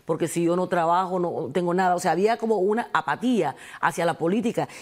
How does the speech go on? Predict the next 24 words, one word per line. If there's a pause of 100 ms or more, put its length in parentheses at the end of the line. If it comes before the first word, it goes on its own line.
(140)
y
las
fuerzas
sociales
existentes
en
Nicaragua
tienen
que
ser
partícipes (320)
en
toda
la
esfera, (220)
tanto
económica,
política,
social
y
de
todo.
O
sea,